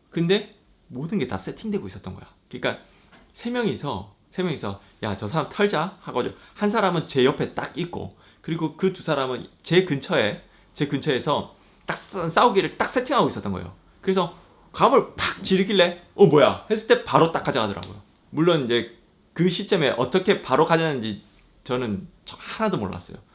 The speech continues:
한, 한 시간 뒤에 "어, 지갑 어디 있어?" 했을 때 날아가 버린 거예요. 정말 인기척도 없습니다. 왜 그때 확신할 수 있냐? 사람하고 같이 있었던 적은 그-, 그때밖에 없었거든요.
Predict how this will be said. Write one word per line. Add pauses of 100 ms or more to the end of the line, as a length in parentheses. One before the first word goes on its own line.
(300)
한,
한
시간
뒤에
"어,
지갑
어디
있어?"
했을
때 (480)
날아가
버린
거예요. (1300)
정말 (400)
인기척도
없습니다. (140)
왜
그때
확신할
수
있냐? (400)
사람하고
같이
있었던
적은
그-,
그때밖에
없었거든요.